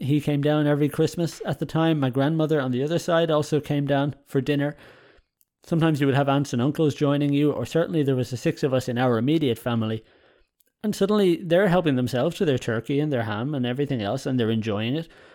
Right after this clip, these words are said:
But they see me eating a, a lovely looking, wholesome, hearty, delicious main centerpiece of the meal too. And there was no, you know, salad or boring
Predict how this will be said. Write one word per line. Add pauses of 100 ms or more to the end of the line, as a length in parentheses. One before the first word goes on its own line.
(140)
But
they
see
me
eating
a,
a
lovely
looking,
wholesome, (720)
hearty,
delicious (480)
main (440)
centerpiece
of
the
meal
too.
And (520)
there
was
no, (1120)
you
know,
salad
or
boring